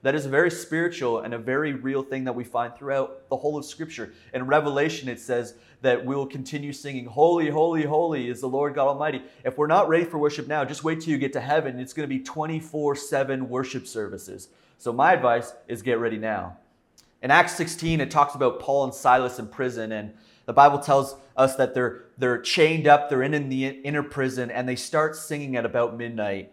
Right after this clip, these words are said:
And it says that the prison doors fly open and their chains broke off, not just for them, but for everyone in the prison.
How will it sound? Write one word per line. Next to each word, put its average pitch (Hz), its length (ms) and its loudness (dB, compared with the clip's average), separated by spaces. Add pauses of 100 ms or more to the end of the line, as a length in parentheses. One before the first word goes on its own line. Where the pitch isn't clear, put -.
(120)
And 113 160 -4
it 113 120 -8
says 135 300 0
that 131 120 -12
the 131 80 -4
prison 165 460 -4
doors 120 340 -2
fly 135 460 6
open 107 500 0
and 110 140 -8
their 110 140 -8
chains 127 540 -8
broke 113 440 -2
off, 95 400 -2 (260)
not 160 240 2
just 165 180 -6
for 131 120 -6
them, 127 540 0 (340)
but 127 180 0
for 127 220 0
everyone 127 640 0
in 123 220 -8
the 110 100 -6
prison. 95 460 -6